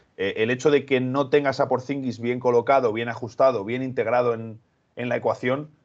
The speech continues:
descuadra todo para Dallas, porque, eh, ellos tienen dos contratos máximos, Luka, que está funcionando de maravillas, Porzingis, que está fuera. Una serie de complementos que ya te capan todo el espacio salarial y que creo que tienen varias piezas interesantes. Entonces,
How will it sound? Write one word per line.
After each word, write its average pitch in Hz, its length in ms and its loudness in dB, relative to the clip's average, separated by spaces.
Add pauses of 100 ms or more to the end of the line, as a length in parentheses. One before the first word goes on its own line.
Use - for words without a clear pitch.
(120)
descuadra 120 600 2
todo 131 240 0
para 101 160 0
Dallas, 117 400 -2
porque, 95 380 -8
eh, 92 280 -8
ellos 117 220 -4
tienen 120 240 -4
dos 113 160 -4
contratos 110 360 -2
máximos, 139 460 -4
Luka, 123 380 -2
que - 80 -18
está - 160 -12
funcionando 98 420 -8
de 101 80 -4
maravillas, 131 640 0 (320)
Porzingis, 123 460 -2
que 131 80 -2
está 113 160 -2
fuera. 87 340 -4 (720)
Una 139 240 4
serie 139 220 4
de 131 100 4
complementos 127 600 0
que 98 100 -6
ya 113 160 4
te 101 100 -4
capan 113 320 0
todo 113 140 2
el 113 60 2
espacio 110 300 -4
salarial 117 540 0
y 104 120 -12
que - 160 -8
creo 120 260 -2
que 110 100 -2
tienen 110 260 -6
varias 107 260 0
piezas 107 260 -6
interesantes. 113 800 -6 (640)
Entonces, 107 640 -2